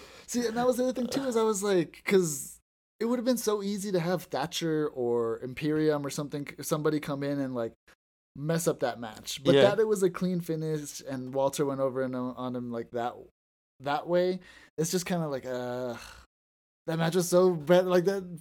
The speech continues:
Speaker 1: finish deserved, that match deserved a better finish than that, I think.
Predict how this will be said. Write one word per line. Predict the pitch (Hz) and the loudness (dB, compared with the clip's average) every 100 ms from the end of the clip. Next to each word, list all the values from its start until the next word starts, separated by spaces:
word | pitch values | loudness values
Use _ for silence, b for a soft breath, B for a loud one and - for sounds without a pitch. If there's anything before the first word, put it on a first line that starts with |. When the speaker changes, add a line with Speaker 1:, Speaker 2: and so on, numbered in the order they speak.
| - | 6
Speaker 1:
finish | 233 240 | 6 6
deserved, | 190 196 180 185 170 151 - | 2 2 4 4 2 -6 -2
that | 226 233 | 0 4
match | 254 226 | 4 4
deserved | 233 175 185 | 4 4 4
a | 160 | 4
better | 156 151 | 2 2
finish | 151 135 123 - | 0 -4 -6 -8
than | 110 | -8
that, | 104 98 | -8 -10
I | 101 | -14
think. | - - - | -20 -20 -20